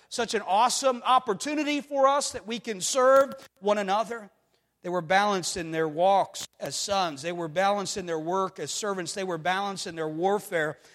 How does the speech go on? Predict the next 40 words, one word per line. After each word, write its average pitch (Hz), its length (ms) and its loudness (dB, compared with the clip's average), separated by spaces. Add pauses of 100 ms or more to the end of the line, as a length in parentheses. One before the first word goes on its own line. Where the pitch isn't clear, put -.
(120)
as 160 140 -6
soldiers. 208 480 0
Not 254 140 2
only 240 240 2
were 196 180 0
they 185 160 -2
balanced 185 480 2
friends, 165 300 -4
but 170 120 -4
I 202 100 4
believe 190 260 -2
they 175 100 -4
were 165 140 -2
burdened 151 520 -4
friends. 117 600 -16 (920)
They 170 160 -4
were 165 140 -6
burdened 156 460 -6
friends. - 560 -14 (600)
Notice 254 280 0
the 233 80 -2
burden, 175 560 -2 (280)
uh, 165 140 0
that 156 160 -8
the 156 60 -12
Bible 170 280 0
talks 170 360 -6
about 151 220 -4
here. 180 120 -8
Look 240 160 -2
at 269 80 -6
verse 202 220 -4
number 185 200 -6
twenty. 175 460 -8 (560)
"For 220 160 4
I 226 60 8
have 226 220 6
no 247 280 0
man 247 300 0
like-minded 190 1000 -2